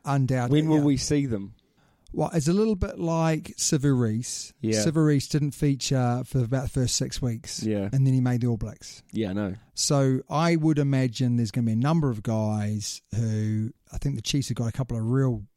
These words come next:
Speaker 1: young'uns from Hamilton Boys High. There's those types of guys are gonna come
Speaker 2: Yeah.
Speaker 1: through sort of, you know,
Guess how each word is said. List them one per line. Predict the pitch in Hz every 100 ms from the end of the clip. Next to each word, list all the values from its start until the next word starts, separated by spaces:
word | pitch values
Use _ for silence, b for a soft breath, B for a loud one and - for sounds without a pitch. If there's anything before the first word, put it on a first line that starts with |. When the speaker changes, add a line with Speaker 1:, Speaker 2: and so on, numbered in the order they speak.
| -
Speaker 1:
young'uns | 120 127 127 123 117 - - b b
from | -
Hamilton | 113 143 131 127
Boys | 101 120 113
High. | - 123 123 123 120 - b b b -
There's | 143
those | 147 196
types | - 147 139
of |
guys | 131 127 123
are |
gonna | 127 123
come | - 127
Speaker 2:
Yeah. |
Speaker 1:
through | 123 139 131
sort | 120 131
of, | 120 - _ _ _ _ _ _
you | 123
know, | 107